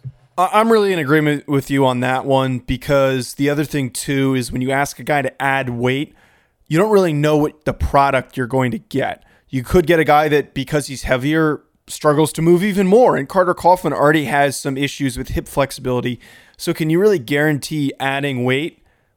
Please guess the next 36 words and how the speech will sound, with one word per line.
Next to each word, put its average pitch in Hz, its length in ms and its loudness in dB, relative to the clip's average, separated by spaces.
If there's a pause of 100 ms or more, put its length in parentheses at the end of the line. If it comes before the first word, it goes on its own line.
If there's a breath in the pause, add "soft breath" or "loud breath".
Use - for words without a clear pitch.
will 143 320 0 (240)
do 180 180 2
the 156 120 2
right 147 300 2
thing 143 280 0
for 131 180 -2
him? 117 220 -6
So 147 580 0
realistically, 180 880 -2 (320 soft breath)
getting 160 300 0
up 175 120 2
to 165 80 -6
two 180 220 -2
forty-five, 156 920 0
playing 147 520 0
as 139 400 -2 (300 soft breath)
an 135 100 0
off-ball 139 440 2
linebacker 143 600 0
is 147 140 -4
probably 151 680 2
his 165 160 -4
best 175 320 -2
bet, 196 220 2
as 131 180 -2
we've 139 240 -4
both 147 300 0
been 156 120 -2
saying 147 340 -4
in 139 180 -2
this 135 180 -2
show. 170 500 -2 (460 soft breath)
His - 500 -8 (100)
physical 151 680 -2
frame, 156 720 -2
his 135 340 -2